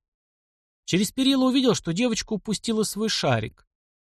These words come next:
Он медленно двигался с потоками воздуха, а внизу болталась верёвочка. Двумя скачками я спустился с лестницы, надеясь подпрыгнуть и схватить шарик, пока он не улетел,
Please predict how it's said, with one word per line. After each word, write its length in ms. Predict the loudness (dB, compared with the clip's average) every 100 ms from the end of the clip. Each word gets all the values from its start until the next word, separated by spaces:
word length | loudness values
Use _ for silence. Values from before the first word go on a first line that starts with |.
| _ _ -4
Он 220 | 2 4
медленно 400 | 4 4 2 2
двигался 440 | 2 2 0 -2
с 60 | -6
потоками 520 | 0 0 0 -4 -4
воздуха, 540 | 0 2 2 0 2 2
а 40 |
внизу 300 | 2 0 0
болталась 560 | 2 0 0 0 0 0
верёвочка. 680 | 0 0 -6 -10 -10 -14 _ _ _ _ _ _ _ _ _ _ _ _ _ _ -6
Двумя 300 | 2 4 4
скачками 560 | 2 0 0 2 2 2
я 100 | 0
спустился 560 | -2 -6 -4 -4 -4
с 120 | -4
лестницы, 540 | -2 -2 -2 -6 -8 -2
надеясь 380 | 0 2 0 0
подпрыгнуть 680 | -4 -4 -2 -2 0 -2 -4
и 40 |
схватить 440 | -6 -2 -4 -2
шарик, 440 | -6 0 2 2 -2
пока 240 | -4 -2 0
он 160 | 2
не 80 | 4
улетел, 520 | 2 -2 -4 -6 -6